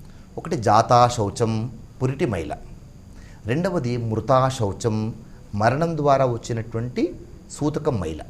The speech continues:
ఇలాంటి సందర్భంలో మనం అశుచిగా ఉంటాం కనుక మనం ఆ సమయంలో ఏం చేస్తాము? ఆలయాలకు వెళ్ళకుండా, ఇంట్లో దీపారాధన కూడా చేయకుండా, దేవుడి మందిరంలోకి కూడా వెళ్ళకుండా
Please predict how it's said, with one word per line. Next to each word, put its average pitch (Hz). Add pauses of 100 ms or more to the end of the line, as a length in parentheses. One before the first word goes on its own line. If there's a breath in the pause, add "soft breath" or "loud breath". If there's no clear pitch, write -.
(1700 loud breath)
ఇలాంటి 208
సందర్భంలో 165
మనం 165 (140)
అశుచిగా 156
ఉంటాం 123
కనుక 110
మనం 110
ఆ 107
సమయంలో 127
ఏం 123
చేస్తాము? 113 (380 loud breath)
ఆలయాలకు 98
వెళ్ళకుండా, 85 (1040 loud breath)
ఇంట్లో 160
దీపారాధన 131
కూడా 113
చేయకుండా, 90
దేవుడి 127
మందిరంలోకి 147
కూడా 113
వెళ్ళకుండా 95